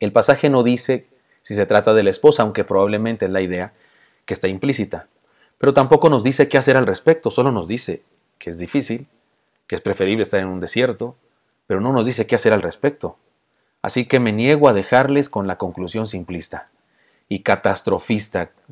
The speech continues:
que algunas personas preferirían. Me niego a, a decir eso.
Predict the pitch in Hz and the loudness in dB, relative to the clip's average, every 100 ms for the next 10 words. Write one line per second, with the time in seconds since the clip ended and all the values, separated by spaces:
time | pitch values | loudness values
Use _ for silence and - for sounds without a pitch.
0 | _ - 95 92 98 98 101 104 101 95 | _ -4 -4 -2 -6 -6 -4 -2 -4 -4
1 | - 87 87 82 82 78 _ _ _ _ | -8 -6 -8 -8 -12 -14 _ _ _ _
2 | _ _ _ 92 92 113 120 127 131 _ | _ _ _ -10 0 2 4 2 0 _
3 | _ _ - 95 95 - 113 101 92 107 | _ _ -8 -4 -4 -6 -6 -6 -2 -2
4 | 87 82 80 | -2 -6 -12